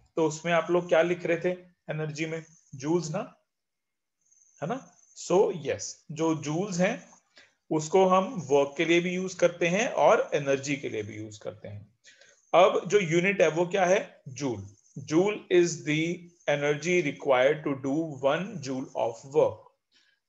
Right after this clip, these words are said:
One joule हम तब कहेंगे, जब कोई एक object जो है, वो one joule का work करेगा, ठीक है। So, कभी कभार अगर जो एनर्जी की units हैं, वो larger हो जाती हैं, तो हम लोग joule की जगह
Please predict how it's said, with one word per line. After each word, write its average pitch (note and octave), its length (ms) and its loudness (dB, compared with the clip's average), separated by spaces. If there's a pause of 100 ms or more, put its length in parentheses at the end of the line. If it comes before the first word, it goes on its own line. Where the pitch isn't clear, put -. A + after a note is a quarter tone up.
(100)
One F3 300 2
joule F3+ 260 2
हम F#3 160 -2
तब F3+ 280 2
कहेंगे, F3 380 0
जब D3 280 -2
कोई E3+ 360 -2
एक D#3+ 340 -4
object C#3+ 420 2
जो D#3+ 220 -2
है, C3 140 4
वो D#3 180 -2
one C3+ 260 -4
joule B2 240 -12
का D3+ 160 0 (500)
work A#2+ 460 0
करेगा, G#2 400 -10 (360)
ठीक E3+ 120 -4
है। A3 140 -2 (520)
So, F3+ 360 6 (220)
कभी F#3 220 4
कभार D#3+ 480 4
अगर D3 440 2
जो D#3 180 0
एनर्जी C#3 460 -4
की D#3+ 140 -6
units D3 480 -6
हैं, D3 80 -2
वो D#3 160 0
larger B2 560 0
हो E3+ 160 4
जाती B2 380 -2
हैं, C3 180 -8
तो D3+ 100 0
हम B2+ 200 -4
लोग D3 300 0
joule B2 260 -10
की B2+ 140 -14
जगह A#2 320 0